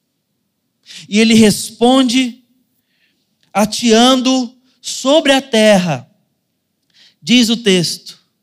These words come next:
"Encheu com o fogo do altar." O altar é onde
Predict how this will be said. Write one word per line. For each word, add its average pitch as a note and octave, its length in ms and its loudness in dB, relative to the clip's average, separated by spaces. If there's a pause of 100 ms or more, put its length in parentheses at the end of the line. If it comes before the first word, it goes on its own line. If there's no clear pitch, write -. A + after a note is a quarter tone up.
(760)
"Encheu A#3+ 960 0
com A3+ 220 -2
o F#3 60 -4
fogo G#3 460 0
do G3+ 160 -2
altar." F#3 800 -2 (1600)
O C#3 80 -2
altar E3 480 -2
é G3+ 100 -2
onde F#3+ 560 -6